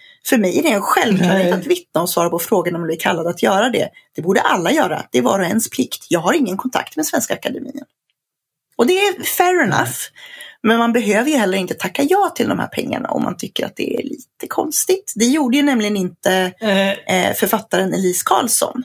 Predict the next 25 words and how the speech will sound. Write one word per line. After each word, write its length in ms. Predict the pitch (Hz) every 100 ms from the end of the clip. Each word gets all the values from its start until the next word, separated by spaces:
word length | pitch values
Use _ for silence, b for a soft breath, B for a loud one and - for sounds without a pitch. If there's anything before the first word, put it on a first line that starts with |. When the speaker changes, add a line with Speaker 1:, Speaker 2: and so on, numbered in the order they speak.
| - B B B
Speaker 1:
som 220 | - - 208
var 80 |
en 220 | 196 180 180
av 80 |
de 140 | 160 160
som 140 | -
anklagade 760 | - 196 175 - 302 302 214 -
Arnault 220 | - -
för 60 | -
sexuella 360 | - - -
trakasserier. 640 | - - 180 - 262 226 143
Hon 340 | - 302 349
blev 180 | 302 233
nämligen 440 | 220 165 151 143
kontaktad 600 | - - - - - - -
också 520 | - - - - - - _ _ _ _ _ _ _
och 100 | 208
blev 160 | 202 220 196
erbjuden 340 | 170 175 170
samma 340 | - 190 -
summa, 420 | 185 - 147 233 320
Speaker 2:
Mm. 100 | 175
Speaker 1:
men 160 | 196
tackade 340 | 196 - 202 208
nej. 480 | 302 - - 240